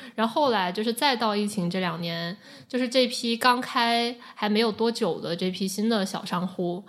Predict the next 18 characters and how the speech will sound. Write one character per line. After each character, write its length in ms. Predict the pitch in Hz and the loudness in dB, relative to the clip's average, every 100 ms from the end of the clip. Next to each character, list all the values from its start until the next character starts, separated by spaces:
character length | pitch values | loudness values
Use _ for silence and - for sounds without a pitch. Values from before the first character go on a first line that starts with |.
| - - - | -18 -20 -6
就 100 | 233 | -2
他 100 | 233 | 0
们 120 | 233 | 0
确 180 | 226 220 | 2 0
实 240 | 190 180 | 0 0
也 180 | 180 175 | 0 0
就 160 | 175 180 | -2 -4
是 280 | 185 175 175 - _ _ _ - | -2 -2 -4 -14 _ _ _ -4
没 80 | |
有 60 | 254 | 0
办 160 | 254 240 | 2 0
法 60 | |
维 180 | 170 170 | -2 -2
持 220 | 196 190 | -2 -2
这 100 | 175 | 0
个 100 | 180 | -2
经 300 | 180 175 180 | 0 0 2
营。 220 | 170 165 | 2 -2